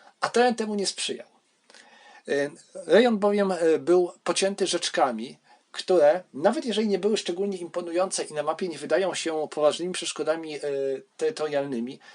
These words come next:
to w praktyce sytuacja była inna. Wiele tych rzeczek bowiem, e, było, owszem, niezbyt szerokie, ale posiadało bardzo wysokie brzegi, co sprawiało, że przeprawa przez nie, e,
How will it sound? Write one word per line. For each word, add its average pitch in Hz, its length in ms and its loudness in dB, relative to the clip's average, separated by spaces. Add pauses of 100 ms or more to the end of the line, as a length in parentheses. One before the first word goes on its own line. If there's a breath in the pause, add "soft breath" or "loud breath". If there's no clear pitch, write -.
(420 loud breath)
to 190 120 6
w - 60 -10
praktyce 190 500 -2
sytuacja 170 460 -2
była 147 220 2
inna. 110 360 -8
Wiele 226 200 0
tych 208 180 -6
rzeczek 180 360 0
bowiem, 147 440 -4
e, 151 340 -2
było, 151 460 4 (160)
owszem, 117 480 0
niezbyt - 380 -6
szerokie, 151 500 0 (460 loud breath)
ale 185 180 6
posiadało 160 500 -2
bardzo 160 320 0
wysokie 147 420 -6
brzegi, 120 380 -2
co - 140 -12
sprawiało, 175 440 -4
że 165 200 -4
przeprawa 165 440 -4
przez - 280 -8
nie, 156 100 -4
e, 135 60 -4